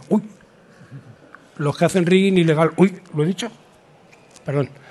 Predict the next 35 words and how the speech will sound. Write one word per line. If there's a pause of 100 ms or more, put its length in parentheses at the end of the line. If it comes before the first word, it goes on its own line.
(800)
Eh,
y
luego
gente
más
seria
ya
en
la
Feria
de
Barcelona. (340)
Pero
así
de
los
que
hacemos
rock
and
roll
y
de
tal,
somos
diez
empresas
con... (220)
¿qué
queréis
que
seamos? (200)
¿Doscientos
riggers? (380)
¿Trescientos?